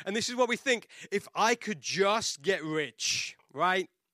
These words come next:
"If I could just have a little bit more money, if I don't have to worry every month about paying the bills, then life is gonna be so much easier." We think, "If I could just get a new job,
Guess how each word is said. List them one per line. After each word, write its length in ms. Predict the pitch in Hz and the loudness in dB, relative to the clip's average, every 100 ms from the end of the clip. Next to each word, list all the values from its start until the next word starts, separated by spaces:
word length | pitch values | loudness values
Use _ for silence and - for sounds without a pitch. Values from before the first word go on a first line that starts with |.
| _ _ - | _ _ -12
"If 80 | - | -2
I 100 | 247 | 0
could 140 | 254 | 0
just 160 | 220 240 | -2 2
have 140 | 240 | 2
a 40 | 233 | 4
little 220 | 226 247 | 6 8
bit 160 | 262 240 | 6 4
more 240 | 254 277 | 4 4
money, 400 | 240 220 208 208 | 6 6 6 4
if 100 | 196 | 2
I 80 | 214 | 0
don't 200 | 247 220 | 0 0
have 180 | 254 - | -2 0
to 100 | 269 | -4
worry 680 | 196 226 226 226 240 240 | 0 4 6 6 0 -2
every 360 | 180 220 196 262 | -2 -2 -2 -4
month 420 | 226 220 220 160 | 2 2 2 -6
about 300 | 208 208 - | -2 -2 -2
paying 320 | 208 214 240 | -2 0 0
the 100 | 240 | -2
bills, 720 | 185 220 214 208 214 196 - - - - - - - _ _ _ _ | -4 -4 -2 -2 -4 -6 -14 -18 -20 -20 -20 -20 -20 _ _ _ _
then 200 | 214 226 | 0 2
life 320 | 226 247 254 233 | 4 2 0 -4
is 140 | 202 | -6
gonna 180 | 202 185 | -2 -2
be 80 | 170 | -2
so 500 | - - 202 208 214 | -6 -6 -2 0 0
much 400 | 208 170 - - _ _ _ - | 0 -4 -8 -12 _ _ _ -12
easier." 760 | 196 208 208 170 123 127 101 - - _ _ _ _ _ _ _ _ _ _ _ | -8 -6 -6 -8 -10 -12 -16 -20 -20 _ _ _ _ _ _ _ _ _ _ _
We 80 | 160 | -8
think, 340 | - 180 - _ _ - - | 0 0 -2 _ _ -20 -14
"If 160 | 156 - | -14 -10
I 180 | 165 208 | 0 0
could 220 | 233 196 | 0 -8
just 320 | 131 185 175 - | -2 0 0 -4
get 160 | 156 | -4
a 60 | 151 | -2
new 220 | 139 135 | -4 -6
job, 520 | 110 127 110 120 131 | -6 -8 -4 -6 -8